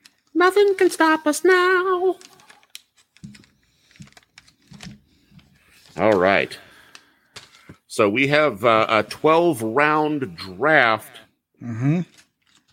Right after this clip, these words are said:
Speaker 1: Uh, that, uh, that we have completed. Y-, uh, you know, um, that's not bad. That's not bad at all.
Speaker 2: No. Now, see, w-, a lot of people are saying Dinosaur, and even though Dinosaur is one of my favorites, it would be definitely on my top ten favorite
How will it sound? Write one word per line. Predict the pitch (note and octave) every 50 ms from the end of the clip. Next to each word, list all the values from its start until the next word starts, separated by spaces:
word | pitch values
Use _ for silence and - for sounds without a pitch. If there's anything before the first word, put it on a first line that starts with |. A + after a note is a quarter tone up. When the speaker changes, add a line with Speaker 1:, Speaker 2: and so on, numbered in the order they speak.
| _ _ _ - - - - _ _ _ - - - -
Speaker 1:
Uh, | E2+ E2+ E2+ F2 E2+ E2 E2 E2 E2 E2 E2 E2+
that, | E2 F2 G2 F#2+ F2+ - _ - G#2+
uh, | G2 F#2+ F#2+ F#2 F#2+ F#2+
that | D#2+ G2+ G2 F2+
we | F#2+ G2
have | G2 G2 F#2 -
completed. | - G#2 F#2+ - - G#2+ G2+ G2+ A2 A#2+ A#2+ A#2+ A2+ - _ _ _ _ _ _ _ _ -
Y-, | F#2 G2 G2+ - - - G#2+
uh, | G2+ D#2+ D2+ A2+
you | A2+ F2+ F#2+ G#2 G#2 G2+
know, | G2+ A2+ C3 C#3 - -
um, | A2+ G#2 G2+ G2+ G2 G2+ G2 G2+ G#2+
that's | G#2+ A2 A2 - -
not | C3+ C#3 C3 C3+
bad. | C#3 C#3 D3 B2+ - - - - _ _ -
That's | F#2 G#2+ A2+ - -
not | C#3+ C3+ C#3+ F3 D#3
bad | - C3+ D3 D3+ D3+
at | D3+ C#3+
all. | D#3 E3 G#3 A3 - C#2 - - - - - - - - - -
Speaker 2:
No. | C#3+ D3 C3+ B2 A#2
Now, | B2+ D#3 D#3+ D#3+ D3+
see, | - E3+ D#3+ D3+
w-, | D3 D3 C#3 C#3+ - -
a | - C#3
lot | C#3+ C#3+ D3 E3+ F#3+ G3+
of | F#3+ -
people | - F3+ F3 D3+ - C3 A2 G#2+ A2 - - - - - - - - - - _
are | - B2+ C3+ C3 B2+ A#2+
saying | - - D3 C#3 C3 B2+ A#2+
Dinosaur, | A2+ C3+ C#3 C#3+ C#3 C3 - - B2 B2 A2+
and | - C#3 D3+ -
even | E3+ E3 D#3+ E3+ F3+
though | E3+ D#3+
Dinosaur | C#3+ D3 D3 D3+ D3+ D3 C#3 - D3 C3+ B2+
is | C3+ C3 A#2+
one | C3+ D3 C#3+
of | C3+
my | C3+ C#3+ D3+ D3
favorites, | D3 C3+ B2 A#2+ A#2+ A2+ -
it | - E3
would | E3 F3+ F3+ E3
be | G3 F#3 F3 D#3+
definitely | C#3+ F3 G3+ G3+ G3+ F#3+ E3 D#3+
on | D3+ D3+
my | C#3+ C#3
top | C#3 - D3 C#3+ C#3
ten | - D3 C#3
favorite | B2 - D3 C#3 B2+ C3+ C3+